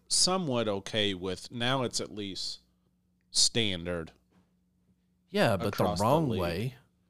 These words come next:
Speaker 2: I don't
Speaker 1: Well,
Speaker 2: know.
Speaker 1: yeah, I think it should have been the other way. If you
Speaker 2: Yeah.
Speaker 1: play, you hit.
Speaker 2: Right.
Speaker 1: You don't just sub out a guy every time. You can't do that in the N B A. Oh, damn, they fouled the dude that's fifty percent from the free throw line.
Speaker 2: <laughs>
Speaker 1: Hold on, I'm subbing
Speaker 2: Yeah,
Speaker 1: in.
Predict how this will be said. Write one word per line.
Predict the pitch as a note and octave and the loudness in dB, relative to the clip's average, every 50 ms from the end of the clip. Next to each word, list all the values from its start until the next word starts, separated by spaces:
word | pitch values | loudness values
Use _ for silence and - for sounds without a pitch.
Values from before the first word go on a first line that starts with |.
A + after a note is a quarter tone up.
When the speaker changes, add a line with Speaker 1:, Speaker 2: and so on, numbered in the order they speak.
| _ _ - | _ _ -12
Speaker 2:
I | - - | -10 -8
don't | E3+ | -2
Speaker 1:
Well, | G3 F#3 | 0 2
Speaker 2:
know. | F#3 G3+ | 4 6
Speaker 1:
yeah, | G#3 D#3 A2 | 6 6 4
I | G2+ G#2+ | 4 2
think | - D3+ C#3+ A2+ B2 | 0 -2 -4 -2 -2
it | G#2+ - | -2 0
should | - B2 A2 | 0 0 0
have | F#2+ | 0
been | A2 G#2+ F#2+ | -2 -2 -2
the | G2 F#2+ G2+ | -2 -4 -4
other | A#2 A#2 G2+ | -2 -2 -2
way. | F2+ E2+ E2+ F#2+ | -4 -2 -2 -2
If | G#2 - - | -4 -4 -6
you | G#2+ G2 | -8 -6
Speaker 2:
Yeah. | G2 D#2+ | -4 0
Speaker 1:
play, | A2+ A2 G#2+ | 2 2 2
you | G2+ F#2+ F2+ E2+ | 2 0 -2 -4
hit. | - - D#3 C3+ A2 F#2 F#2 - _ _ _ _ _ _ _ _ _ - | 2 4 4 4 4 2 -2 -6 _ _ _ _ _ _ _ _ _ 0
Speaker 2:
Right. | D3 A#2+ - - | 0 0 0 -2
Speaker 1:
You | A#2+ | -4
don't | A#2 A#2 A2+ G2+ | -2 -2 -2 -2
just | G#2+ G2+ - - | -2 0 0 2
sub | - B2+ A2 G2+ G#2 | 2 0 0 0 0
out | G#2 A2+ A2+ | 0 0 0
a | A2 | 0
guy | F#2 G#2 G2 F#2 F2+ F#2 | -2 0 -2 0 0 -2
every | G2 G2 F#2 G2+ F#2 | -2 -4 -4 -6 -6
time. | - A2 - - - _ _ - | -8 -10 -10 -12 -20 _ _ -8
You | D3 B2+ | -6 -4
can't | - - D#3 C#3+ B2 | -2 0 -2 0 0
do | C3+ C3 C3 | 0 0 2
that | B2 B2+ B2 | 2 2 2
in | A#2 | 2
the | A#2 A2 | -2 -4
N | G2+ F#2 B2 B2 A#2 | -4 -4 -2 -2 -2
B | A2+ G#2 G2+ A2 | -2 0 2 4
A. | C3 C#3 A#2+ G#2 G#2+ F#2+ - _ _ _ _ _ _ _ _ _ - | 4 4 4 2 -2 -4 -8 _ _ _ _ _ _ _ _ _ -4
Oh, | B2+ B2 A#2+ | -2 -2 -2
damn, | A2 B2 B2 B2 A#2 G#2 G2 | 0 0 0 0 0 0 -2
they | G#2 G#2 | -4 -4
fouled | - - A#2+ A#2+ A#2+ A2+ G2+ | -2 0 2 2 2 2 -2
the | A2 | -4
dude | F#2 G#2+ G#2+ G2+ G2 F2 | -4 -4 -4 -4 -4 -4
that's | F#2+ F2+ - | -4 -2 -2
fifty | - - C3+ - A2 G2+ | 0 -2 -2 -4 -4 -8
percent | - G#2 - - C3+ A2+ - | -6 -2 0 0 0 0 -4
from | - - G#2+ G2+ | -6 -8 -8 -8
the | F#2 | -8
free | - - B2 A#2+ A#2+ | -4 -2 -2 -2 -2
throw | - A2+ G#2 F#2+ | -2 -4 -4 -4
line. | F2+ F2+ F2 F2 F2 F2 | -4 -4 -6 -6 -6 -8
Speaker 2:
<laughs> | G#2 F#2+ | -6 -2
Speaker 1:
Hold | A2+ C3 C3 B2+ | 0 0 0 0
on, | B2+ B2+ B2 A2+ | 0 -2 -2 -2
I'm | A2 G#2+ | -4 -2
subbing | G2 - - D3 C#3 C3+ B2 A#2+ A2+ A2+ | 0 2 4 4 4 4 4 2 0 2
Speaker 2:
Yeah, | A#2+ B2 A#2+ A#2+ A2+ G#2 | 4 6 6 6 6 4
Speaker 1:
in. | G#2+ G#2+ G#2 | 0 -2 -6